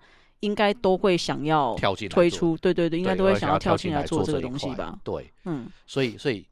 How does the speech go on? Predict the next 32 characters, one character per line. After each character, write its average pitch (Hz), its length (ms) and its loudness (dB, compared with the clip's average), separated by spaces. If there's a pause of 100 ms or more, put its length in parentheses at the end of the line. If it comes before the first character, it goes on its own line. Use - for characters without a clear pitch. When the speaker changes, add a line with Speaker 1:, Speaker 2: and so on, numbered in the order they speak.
Speaker 2:
很 95 260 -8
多 120 240 -4
都 107 220 -4
已 - 20 -10
经 110 240 -16 (300)
唯 131 260 2
独 101 240 -4 (160)
任 107 160 0
天 95 260 -6
堂。 82 240 -12 (320)
Speaker 1:
哦， 156 120 -2
任 208 160 2
天 233 100 2
堂 175 160 0
现 196 100 0
在 185 80 2
没 170 140 0
有 151 60 2
要 160 120 2
跟， 160 400 -2
也 170 120 -6
没 170 100 -2
有 165 80 4
要 165 80 2
跟 160 160 -2
的 135 160 4
意 98 60 2
思。 160 100 -4
Speaker 2:
对， 147 80 4
它 190 100 4
因 165 60 0
为 165 120 0